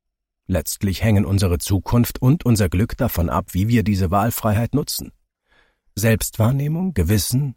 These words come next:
Vorstellungskraft, Gewissen und freier Wille. In diesem Zwischenraum kommen die vier menschlichen Gaben zum Tragen.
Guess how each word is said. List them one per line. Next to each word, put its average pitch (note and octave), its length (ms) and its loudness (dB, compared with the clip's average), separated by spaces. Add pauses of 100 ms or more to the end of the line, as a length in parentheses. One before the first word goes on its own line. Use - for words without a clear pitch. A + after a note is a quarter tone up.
Vorstellungskraft, - 1300 0
Gewissen C3 580 0
und E3 220 -6
freier G#2+ 460 0
Wille. D#2+ 260 -6 (800)
In A#2+ 180 6
diesem D#3+ 340 2
Zwischenraum B2+ 760 2
kommen D#3+ 260 4
die G#2 140 0
vier C3+ 340 0
menschlichen G2+ 640 0
Gaben E2 340 0
zum F2 240 -4
Tragen. - 460 -4